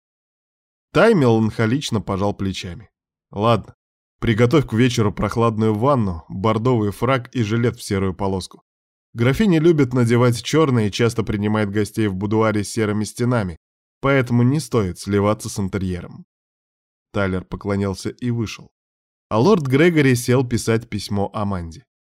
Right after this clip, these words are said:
Несмотря на разницу в социальном положении, он продолжал общаться с алхимичкой, оправдывая себя тем, что это знакомство полезно.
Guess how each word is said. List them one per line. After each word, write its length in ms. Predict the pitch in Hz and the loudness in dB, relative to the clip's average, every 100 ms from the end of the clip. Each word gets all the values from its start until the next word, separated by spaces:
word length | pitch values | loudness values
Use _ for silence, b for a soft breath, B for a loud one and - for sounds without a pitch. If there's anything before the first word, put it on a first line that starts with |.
| _ | _
Несмотря 600 | - 95 98 104 101 110 110 | -10 -6 -4 -4 -2 0 0
на 120 | 110 | 0
разницу 440 | 113 95 101 98 | 0 -2 -6 -6
в 60 | 90 | -10
социальном 500 | - - 101 95 92 | -8 -2 -2 -2 -4
положении, 600 | 101 104 127 160 139 113 _ _ _ - | -2 -2 0 0 0 -2 _ _ _ -4
он 140 | 160 | -2
продолжал 520 | 156 160 190 185 175 | 0 2 2 4 4
общаться 360 | 117 - 139 120 | 2 0 -2 -2
с 100 | - | -4
алхимичкой, 600 | 107 131 139 185 - 196 | -4 -2 -2 -2 -4 -8
оправдывая 640 | - - 107 104 98 98 95 | -8 -6 -2 -2 -2 -4 -4
себя 280 | - 104 | -4 -4
тем, 260 | 101 170 190 _ _ _ _ | 0 0 -2 _ _ _ _
что 200 | - 127 | -2 2
это 220 | 151 143 | 2 2
знакомство 600 | 117 113 117 123 123 117 | 2 0 2 0 0 -2
полезно. 560 | 117 127 123 95 87 | 0 0 0 -2 -8